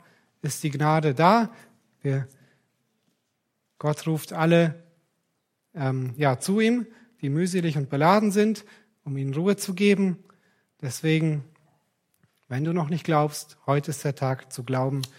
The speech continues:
deine Sünden zu bekennen und dich retten zu lassen, damit auch die Wiederkunft Christi für dich ein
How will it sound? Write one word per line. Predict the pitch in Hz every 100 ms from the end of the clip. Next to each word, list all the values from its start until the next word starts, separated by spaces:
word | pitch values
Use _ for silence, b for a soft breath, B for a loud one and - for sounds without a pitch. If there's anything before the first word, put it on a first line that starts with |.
| b
deine | - 127 120
Sünden | 143 120 135
zu | 143
bekennen | 135 131 135 131 127 b b b
und | 131 120
dich | 127 135
retten | 127 120
zu | - 117
lassen, | 104 - 110
damit | 110 120 131
auch | 120 - b b b b _ -
die | 127
Wiederkunft | 156 165 - 135
Christi | - 147 127 -
für | - 123
dich | 135 - 139
ein | 131